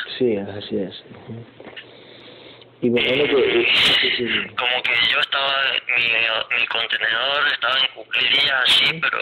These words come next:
Speaker 2: yo sentía que, que toda la gente podía ver que mi energético ya estaba transformado en jaguar.
Speaker 1: Claro, exacto. Ujú.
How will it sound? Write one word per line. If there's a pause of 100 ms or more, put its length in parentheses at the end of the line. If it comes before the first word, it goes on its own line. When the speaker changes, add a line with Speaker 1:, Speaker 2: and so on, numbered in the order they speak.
(120)
Speaker 2:
yo
sentía
que, (280)
que
toda
la
gente
podía
ver (480)
que
mi
energético
ya
estaba
transformado
en
jaguar. (200)
Speaker 1:
Claro,
exacto. (260)
Ujú.